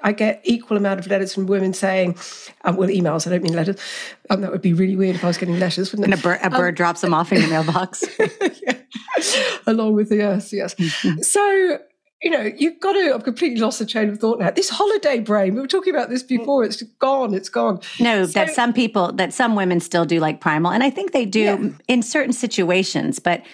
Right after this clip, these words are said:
Speaker 2: I, and I, I do think I said to Nate a couple times, and he, he was able to listen. I said, "I just need you to hold me for a
Speaker 1: Mm.
Speaker 2: minute." And I, for me, I don't know, some people, a lot of my friends don't like French kissing. I'm a big fan of the French kiss.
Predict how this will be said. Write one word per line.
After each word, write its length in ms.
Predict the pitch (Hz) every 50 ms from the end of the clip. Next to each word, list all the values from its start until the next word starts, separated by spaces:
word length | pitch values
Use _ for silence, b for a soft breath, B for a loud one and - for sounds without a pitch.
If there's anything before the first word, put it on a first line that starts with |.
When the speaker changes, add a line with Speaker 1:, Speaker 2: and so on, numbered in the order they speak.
| B B B B B -
Speaker 2:
I, 300 | 220 233 262 262 254 - -
and 100 | 247 247
I, 120 | 240 - -
I 80 | 247 240
do 160 | 226 269 294 277
think 160 | 285 269 240
I 80 | 214 196
said 240 | - - 202 185 -
to 100 | - 180
Nate 320 | 165 165 170 170 170 -
a 60 | 170
couple 300 | 156 - 170 160 - 160
times, 420 | 156 - 170 156 151 147 151 147 -
and 120 | 160 160
he, 200 | 170 170 151 - -
he 140 | 180 196
was 240 | 170 175 185 185 175 -
able 280 | - 175 170 160 156 139
to 120 | - 156
listen. 360 | 151 151 156 - - 151 143 143
I 120 | 151 160
said, 160 | 160 - 180
"I 120 | - 175 185
just 220 | 196 233 220 -
need 240 | 233 233 220 196 -
you 80 | 175 165
to 140 | - 165 143
hold 320 | - - 156 143 147 127
me 320 | 180 202 233 277 320 320 b b b b b b b b b b b
for 180 | - - 196
a 40 | 185
Speaker 1:
Mm. 60 | 170
Speaker 2:
minute." 360 | 165 156 151 165 196 202 - -
And 100 | - 202
I, 160 | 202 - - - -
for 160 | - 226 208
me, 320 | 202 226 262 269 220 185
I 80 | 180 175
don't 160 | 180 185 -
know, 140 | 160 156 156
some 180 | 151 - 202 214
people, 260 | - 262 - - 180 160
a 20 |
lot 140 | 160 170 185
of 40 | 175
my 100 | 165 160
friends 280 | - 156 156 151 143
don't 140 | - 147 139
like 160 | 143 139 - -
French 240 | - 139 135 -
kissing. 380 | - - 135 - - 131 - - -
I'm 140 | 185 214 233
a 80 | 220
big 320 | 165 - _ - 143 139 139
fan 460 | - - 147 147 151 160 175 190 190 - _ -
of 120 | 156 147
the 60 | 139 139
French 320 | - - 139 139 - -
kiss. 380 | - 151 156 208 - - -